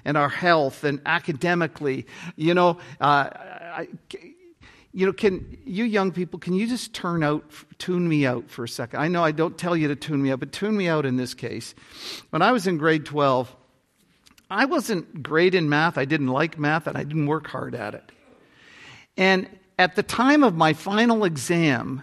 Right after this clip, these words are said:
in math in grade twelve, uh, I went to a buddy's place, and we jammed. That's music. <laughs>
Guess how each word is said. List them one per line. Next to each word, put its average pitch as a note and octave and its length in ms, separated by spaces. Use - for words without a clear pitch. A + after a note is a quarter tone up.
in C#3+ 240
math C#3 380
in C3 140
grade C3 320
twelve, - 600
uh, C#3+ 180
I F#3+ 140
went C4 240
to A3+ 120
a F#3 60
buddy's D3+ 380
place, C3 600
and F3+ 140
we A3+ 180
jammed. F#3 720
That's C#3+ 180
music. D3 420
<laughs> A#2+ 220